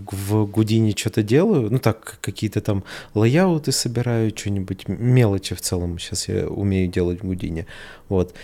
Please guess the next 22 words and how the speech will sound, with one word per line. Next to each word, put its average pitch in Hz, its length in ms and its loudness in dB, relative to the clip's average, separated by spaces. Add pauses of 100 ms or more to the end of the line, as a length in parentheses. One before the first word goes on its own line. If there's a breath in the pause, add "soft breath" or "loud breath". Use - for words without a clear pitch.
(220 loud breath)
И 113 300 0
поэтому 120 560 2
я 104 160 2
н-, 104 200 0 (320)
рендерю 127 480 4
какие-то 110 520 0 (200)
там 98 160 -2
привизики 95 540 0
в 90 80 -2
мантре 120 420 2
или 95 100 2
вообще 98 220 0
плейбласты, 98 720 0 (380 loud breath)
и 143 80 -2
все, 92 380 0
мне 104 200 4
этого 113 200 2
хватает 98 500 0
пока 92 240 -4
что. - 240 -10 (440 loud breath)
А 113 1200 2
этот, 104 480 -4